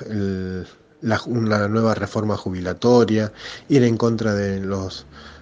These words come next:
de los jubilados, donde desgraciadamente son uno de los sectores que peor está pasando toda esta situación económica de los últimos tres años y medios.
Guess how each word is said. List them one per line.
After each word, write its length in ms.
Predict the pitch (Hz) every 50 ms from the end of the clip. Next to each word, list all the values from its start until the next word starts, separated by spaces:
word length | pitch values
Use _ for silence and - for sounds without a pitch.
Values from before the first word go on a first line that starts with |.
| - - _ _ _ _ _ _
de 160 | - 107 214
los 220 | 196 196 - -
jubilados, 960 | - - 101 95 92 95 101 117 127 123 117 110 107 101 101 - - - - -
donde 580 | - 107 107 104 101 101 98 104 110 110 104 - - - - _ _
desgraciadamente 880 | 110 113 101 110 101 101 95 - - 110 104 101 101 110 113 101 107 101
son 260 | - 110 107 104 98 - - - -
uno 180 | 165 127 110 107
de 80 | 107 104
los 140 | 101 98
sectores 400 | - 101 92 92 110 110 110 104
que 240 | - - 107 107 104 - - - - - _ _ _
peor 500 | - 110 110 120 127 135 135 135 120 - - - _
está 280 | - 104 - - 107 101
pasando 600 | - 101 - - 113 110 110 107 107 107 104 - -
toda 160 | - 113 104
esta 160 | 101 - 104
situación 460 | 95 - 101 90 104 98 - 101 98
económica 640 | 98 98 98 98 98 101 101 101 101 101 95 104 98
de 80 | 98
los 160 | 95 95 - 110
últimos 320 | 98 90 107 98 95 90
tres 240 | - 104 101 95 -
años 320 | 98 98 95 90 - -
y 40 | 92
medios. 460 | 87 90 87 87 - 87 95 - -